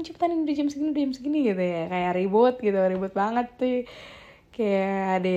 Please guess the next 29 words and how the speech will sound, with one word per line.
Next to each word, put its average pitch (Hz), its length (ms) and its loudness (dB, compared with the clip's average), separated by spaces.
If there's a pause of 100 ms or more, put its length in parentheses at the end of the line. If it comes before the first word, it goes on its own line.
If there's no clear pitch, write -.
(100)
yang 180 160 -2
belum 180 320 0
bangun, 226 880 -2
ada 196 160 -2
yang 185 100 -4
susah 190 380 -6
bangun, 214 880 -4
ada 190 240 -4
yang 180 400 -2 (420)
nggak 180 240 0
tidur 196 300 0
semalaman, 202 560 -2
karena 208 180 -2
kan 226 160 -2
biasanya 208 320 -2
semalaman 202 560 -4
tuh 220 160 -4
mendengar 190 400 0
takbiran 196 800 -2
<laughs> 196 40 -12
gitu 262 300 2
atau 190 240 2
apa. 226 300 4 (760)
Ya, 302 320 2 (340)
jadi 254 800 0
bangunnya 208 380 0
kesiangan 180 580 -4 (160)
gitu 180 160 -10
ya. 165 400 -6